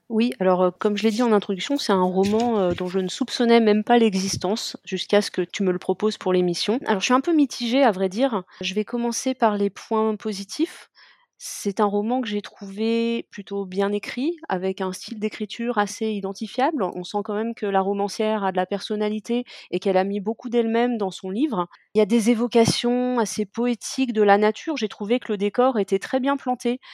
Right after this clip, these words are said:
qu'on voyait vraiment, en fait, cette petite ville, euh, côtière. Donc, euh,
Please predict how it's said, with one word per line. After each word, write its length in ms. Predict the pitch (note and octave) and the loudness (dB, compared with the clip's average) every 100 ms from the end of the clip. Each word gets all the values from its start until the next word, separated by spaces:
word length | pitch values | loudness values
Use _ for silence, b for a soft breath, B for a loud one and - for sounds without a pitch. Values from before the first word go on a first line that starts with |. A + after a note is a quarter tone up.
| B B | B B
qu'on 120 | - G3+ | -2 0
voyait 440 | F#3 A#3 B3+ C#4 | 8 8 10 8
vraiment, 340 | A3 G#3+ A3+ | 8 0 0
en 40 | A3 | -2
fait, 140 | A3 | -6
cette 220 | - G3 | -8 -8
petite 320 | - G3 G3 F#3 | -6 -8 -8 -8
ville, 300 | G#3+ G#3+ F#3+ | -6 0 4
euh, 200 | F3+ F3 | 4 2
côtière. 640 | G3+ F#3+ - G3 G#3 G#3 | -2 -4 2 6 6 4
Donc, 240 | F#3 F3+ F3+ | -4 -8 -6
euh, 500 | E3+ E3+ E3 D#3+ | -4 -4 -4 -8